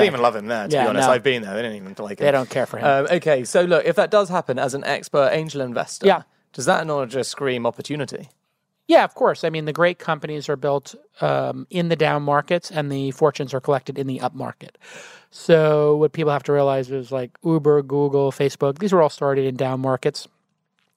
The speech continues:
Speaker 2: Uber in the two thousand eight recession period, after the dot-com bust, two thousand four, two thousand five, Twitter, Facebook, all these things emerged. Google grew through that. They were launched in the late nineties, I guess.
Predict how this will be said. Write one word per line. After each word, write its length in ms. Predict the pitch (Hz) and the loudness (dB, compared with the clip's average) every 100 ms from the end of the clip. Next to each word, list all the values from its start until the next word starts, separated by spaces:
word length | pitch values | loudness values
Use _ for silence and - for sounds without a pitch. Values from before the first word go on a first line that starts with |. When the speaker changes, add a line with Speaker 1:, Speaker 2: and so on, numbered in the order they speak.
| _ 143 | _ 0
Speaker 2:
Uber 280 | 139 135 | 4 4
in 100 | 131 | 4
the 80 | 131 | -4
two 160 | - 135 | -4 -2
thousand 300 | 131 127 131 | -2 -4 -6
eight 180 | 131 135 | -6 -8
recession 400 | 123 139 131 131 | -4 -4 -4 -6
period, 340 | 135 131 127 - - - - - | -4 -4 -6 -12 -20 -20 -20 -2
after 220 | 147 143 151 | 0 2 2
the 100 | 143 | 4
dot-com 480 | 139 147 147 139 | 2 2 -2 -2
bust, 460 | 131 139 135 - - _ _ _ - | -2 -4 -4 -10 -16 _ _ _ -12
two 120 | - | -6
thousand 240 | 139 131 131 | -4 -4 -4
four, 160 | 139 | -2
two 100 | - | -2
thousand 300 | 135 131 131 | -2 -4 -6
five, 440 | 127 139 131 123 - | -4 -2 -2 -4 -8
Twitter, 500 | - 143 139 135 131 | 0 2 2 2 0
Facebook, 800 | - 135 135 - 139 131 131 127 | 0 0 0 2 2 2 0 0
all 120 | 131 | 2
these 180 | 131 127 | 2 0
things 260 | 139 131 135 | -2 -2 -2
emerged. 440 | 131 131 127 - | 0 2 0 0
Google 340 | 156 151 143 131 | 2 4 2 0
grew 420 | 131 131 143 147 | -2 0 2 2
through 220 | - 143 | 0 2
that. 320 | 147 147 139 | 4 2 -2
They 80 | 135 | -6
were 80 | 127 | -6
launched 280 | 127 123 123 | -8 -10 -12
in 160 | 123 | -12
the 40 | 123 | -12
late 140 | 123 | -10
nineties, 360 | 127 127 127 - | -8 -8 -8 -8
I 60 | |
guess. 320 | 120 123 123 | -12 -12 -12